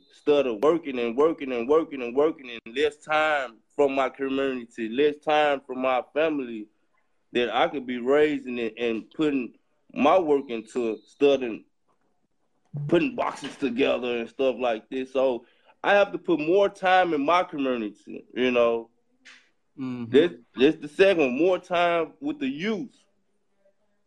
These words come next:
Speaker 1: And like I say, I have to stand for something, and I got the, the will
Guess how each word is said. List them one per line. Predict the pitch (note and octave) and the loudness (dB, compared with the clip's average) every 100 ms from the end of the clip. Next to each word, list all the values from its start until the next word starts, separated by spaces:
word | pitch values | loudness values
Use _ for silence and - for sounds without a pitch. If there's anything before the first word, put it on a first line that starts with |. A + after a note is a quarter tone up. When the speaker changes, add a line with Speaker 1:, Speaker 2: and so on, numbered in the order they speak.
| _ | _
Speaker 1:
And | C#3+ D3 C#3 B2+ A2 F#2+ _ _ _ _ _ - _ | 2 2 2 0 -6 -12 _ _ _ _ _ -20 _
like | - F3 | -2 4
I | F#3 | 4
say, | F#3 G3 G#3+ G3 C3 | 6 6 6 4 0
I | D3 E3+ | 6 8
have | F3+ | 6
to | F3 | 2
stand | E3+ G3 A3 A3 G#3+ | -2 0 2 0 -4
for | |
something, | E3 E3 D#3+ C#3+ B2 | -4 0 0 0 -4
and | C3 B2 G2+ _ _ _ _ - | -4 -4 -8 _ _ _ _ -4
I | A2+ | -2
got | B2+ D3 C#3 - - | 2 2 0 -8 -6
the, | A#2+ F#2 - _ _ _ _ - | -4 -4 -14 _ _ _ _ -2
the | A#2+ | 0
will | B2 G3+ A3+ G3+ F3 | 2 0 2 0 0